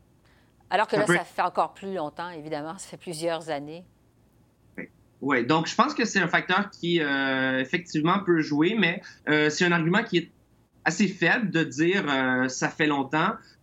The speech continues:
Speaker 2: Donc, je pense qu'il va vraiment falloir qu'il travaille autour de ça. « Ça fait longtemps, euh, j'ai changé et, euh, j'aspire encore, euh, à être meilleur. » Et, euh, jusqu'à présent, son discours semble s'articuler autour de ça.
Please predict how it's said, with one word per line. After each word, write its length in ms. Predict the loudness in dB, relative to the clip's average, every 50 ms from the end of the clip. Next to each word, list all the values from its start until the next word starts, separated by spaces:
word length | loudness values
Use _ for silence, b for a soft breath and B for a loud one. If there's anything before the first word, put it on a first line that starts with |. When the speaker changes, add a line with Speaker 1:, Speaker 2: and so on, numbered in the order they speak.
| -4
Speaker 2:
Donc, 280 | 0 0 2 2 2 -2
je 160 | -4 -8 -8 0
pense 320 | 0 2 2 2 0 -2
qu'il 240 | -6 -8 -6 -4 0
va 160 | 0 0 0
vraiment 280 | 0 0 2 2 2 2
falloir 260 | 2 2 0 0 0 -4
qu'il 100 | -12 -6
travaille 300 | -2 0 2 2 2 0
autour 200 | 0 0 -2 -2
de 60 | -2
ça. « 220 | 0 -2 -4 -4 B B B -12
Ça 220 | -4 0 0 0
fait 160 | 2 2 2
longtemps, 640 | 2 2 2 0 0 0 0 2 2 2 0 0 -4 B B B B _ _ _ -4
euh, 140 | -2 -2 0 0
j'ai 220 | 0 2 2 2
changé 840 | 2 2 0 2 2 2 0 2 2 2 4 4 4 2 2 0 -2 0
et, 320 | 2 4 4 4 2 0 0
euh, 540 | 0 2 2 2 2 2 2 2 2 2
j'aspire 640 | 2 2 0 0 0 -4 -6 0 2 4 4 4 2 2
encore, 600 | 0 0 0 2 2 2 2 2 2 2 2 2
euh, 220 | 0 2 2 0 2
à 180 | 2 2 2 2
être 140 | 0 0 0
meilleur. » 560 | 0 2 2 2 2 2 2 0 0 -2 -4 B B B B 0
Et, 240 | 2 2 4 4 2
euh, 580 | 2 2 2 2 2 2 2 2 2 0 0 -2
jusqu'à 320 | -2 -2 -2 0 0 0 0
présent, 340 | 2 0 2 2 2 2
son 180 | 2 2 0 -2
discours 340 | -2 -2 -2 0 0 0 0
semble 360 | 0 0 2 2 2 0 0
s'articuler 540 | -2 -4 -8 -8 -8 -12 -6 -2 0 2 2
autour 340 | 2 2 0 0 0 2 2
de 120 | 2 0
ça. 400 | 0 -2 -2 0 0 0 -2 B